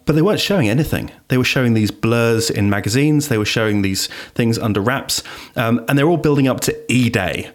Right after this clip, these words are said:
um, which they were gonna say was this sort of, this huge launch, and they do support it with full media. I mean, it's, it's kinda crazy what they actually came up with. But in terms of the public, the public just didn't understand what the offering was. It was creating confusion.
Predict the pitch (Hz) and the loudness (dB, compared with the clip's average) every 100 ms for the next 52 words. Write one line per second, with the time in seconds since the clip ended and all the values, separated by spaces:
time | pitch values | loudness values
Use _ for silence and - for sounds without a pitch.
0 | - - - 95 98 117 - 98 101 - | -20 -8 -4 -2 -2 -2 -2 -2 -2 -2
1 | 101 101 87 92 - - 110 - 113 - | -2 -4 -4 -4 -6 -10 -14 -6 -4 -4
2 | - 120 104 104 98 90 - - 113 104 | -2 0 0 0 0 -2 -6 -2 -2 0
3 | 123 - 113 117 110 107 - 117 98 - | 0 0 0 -2 0 -4 -2 0 0 -4
4 | - - - - 175 110 104 98 - - | -18 -20 -16 -4 0 2 2 0 -2 -2
5 | 101 98 90 - 120 - - 135 113 - | 0 0 -2 -2 -4 -6 -4 -2 0 0
6 | 113 101 104 92 98 87 104 104 98 - | -2 0 0 2 0 -2 -2 0 -2 -2
7 | - - - - - - _ 147 139 - | -6 -8 -14 -14 -14 -18 _ 0 0 -4
8 | - _ _ _ 151 156 156 - 156 - | -16 _ _ _ 0 0 2 0 0 -2
9 | 98 120 - - 110 - 156 147 160 151 | 0 0 -2 -2 -4 -2 -2 0 0 0
10 | 151 143 139 - 127 123 131 143 135 120 | 0 0 0 0 0 2 0 0 -2 -2
11 | - 120 110 135 147 - - - - 131 | -2 -2 0 0 0 -4 -6 -6 -2 -2
12 | - 156 151 143 143 120 - 156 143 - | 0 -2 0 0 0 0 0 0 0 -6